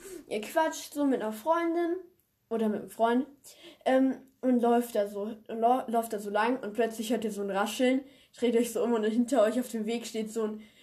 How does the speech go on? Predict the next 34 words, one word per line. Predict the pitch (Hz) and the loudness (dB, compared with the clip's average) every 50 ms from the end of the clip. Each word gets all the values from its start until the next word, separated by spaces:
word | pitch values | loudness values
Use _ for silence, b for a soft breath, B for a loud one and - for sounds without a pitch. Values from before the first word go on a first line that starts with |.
| B B | B B
Waldtroll, | B 185 190 202 196 208 220 240 240 240 247 240 214 220 220 226 226 233 247 | B -2 2 4 4 6 4 4 2 0 -2 2 6 6 6 6 6 4 2
so, | 233 - 240 226 226 226 220 B B B 311 294 254 B | 2 -2 -6 -4 -6 -6 -8 B B B -14 -14 -12 B
so | 240 226 220 | -10 -10 -10
zwölf | 214 - - 214 226 247 254 - | -8 -4 2 4 4 4 4 4
Meter | 247 247 240 240 247 294 285 - 302 302 | 4 6 6 6 4 2 2 2 2 2
groß, | 294 - - - 233 254 302 339 269 320 302 - - - - B B B B B B | 2 0 -2 -4 0 4 6 8 8 8 6 2 -4 -10 -16 B B B B B B
mit | 277 262 - | -2 -2 -2
so | - 233 226 | -4 -10 -10
grünen | 220 - 233 220 233 269 294 294 302 277 277 262 247 262 254 240 | -10 -10 -4 2 6 10 10 12 12 10 8 6 4 2 0 0
Haaren | 254 233 247 285 302 262 254 277 277 262 285 B 508 523 508 440 339 B | 0 0 2 4 2 2 2 2 0 0 -2 B -6 -6 -6 -6 -6 B
und | - 254 247 220 214 | 0 0 0 0 0
grüner | - 254 247 277 285 269 262 240 269 254 254 | 0 2 6 6 8 8 6 4 2 2 4
Haut | 285 240 302 285 277 - | 6 6 6 6 4 2
und | 262 226 | 0 0
ihr | 226 226 | 0 0
denkt | 208 226 220 220 185 | 0 0 0 2 2
euch | 226 240 247 | 0 0 0
einfach | 208 214 214 233 | -2 -2 -4 -6
so, | 220 - - 226 | -8 -6 -6 -6
äh, | - - - - 247 277 285 294 294 277 269 277 | -6 -4 -2 -2 0 2 2 2 4 4 2 0
tschüss. | - - - - 311 339 359 349 339 330 320 311 320 320 311 349 359 330 311 - - - _ B B B B B B B B B - | 0 -2 -6 0 2 4 4 4 4 4 4 4 4 6 6 6 4 4 2 -4 -12 -16 _ B B B B B B B B B -8
Ja, | - 208 214 196 214 - - B B B 320 B B | -4 -4 -4 -4 -6 -10 -16 B B B -16 B B
aber | 226 240 254 247 - - - - | 0 2 4 4 2 0 -4 -6
w-, | 247 214 220 214 - | -4 -4 -4 -4 -4
was | - 262 302 - | -2 -2 -2 0
würdet | 392 370 339 302 - | 2 2 2 0 0
ihr | 262 262 | 0 0
machen, | 240 269 277 269 | 2 2 4 4
wenn | 254 262 | 4 4
ihr | 254 262 | 4 2
halt | 247 - | -2 -4
keine | - 233 240 262 330 349 | -4 -2 0 0 0 0
Zauberer | 349 - 240 202 202 202 202 196 | 0 -2 -2 -2 -2 -2 -4 -4
seid? | 214 208 214 214 | -6 -6 -8 -10